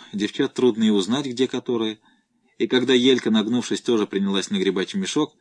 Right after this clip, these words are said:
то сквозь пыль видела одни только серые сапоги, тупо топтавшиеся в дерти у мешков. Потом и его увидела, бригадира.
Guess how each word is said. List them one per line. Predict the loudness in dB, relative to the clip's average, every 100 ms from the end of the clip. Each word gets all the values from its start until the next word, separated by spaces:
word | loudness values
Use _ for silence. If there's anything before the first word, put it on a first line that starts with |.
| _ _ _ _ _ -2
то | -2
сквозь | 0 2 2
пыль | 4 4 6
видела | 4 4 2
одни | 2 -2
только | -4 -4 -6
серые | -2 2 2
сапоги, | 0 -4 -4 -2 -2
тупо | -2 -4 -4
топтавшиеся | -6 -6 -6 -6 -4 -6 -6 -10 _ _ -16
в | -14 -4
дерти | -2 -2 -4 -6 -6
у | -4
мешков. | -4 -6 -10 -16 -18 _ _ _ _ _ _ _ _ _ _ _ _ _ _
Потом | -2 0 0
и | 0
его | 2 4 6 6
увидела, | 6 4 2 0 -4 -10 -6
бригадира. | -2 2 2 2 -2 -2